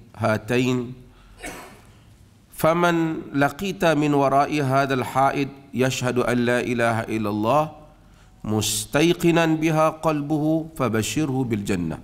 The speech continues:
وذكر الحديث بطوله، رواه مسلم. Hadis ni sebenarnya satu hadis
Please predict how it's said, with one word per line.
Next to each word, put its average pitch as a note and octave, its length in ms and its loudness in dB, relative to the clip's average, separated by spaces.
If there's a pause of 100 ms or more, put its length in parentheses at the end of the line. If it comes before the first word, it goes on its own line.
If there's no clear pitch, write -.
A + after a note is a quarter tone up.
(520)
وذكر C#3 540 0
الحديث G#2+ 640 -4 (300)
بطوله، A2 760 -4 (140)
رواه G#2 380 -4
مسلم. - 480 -10 (1800)
Hadis F3+ 320 2
ni A3 80 0
sebenarnya F3+ 880 2
satu D#3+ 400 0
hadis D#3 320 0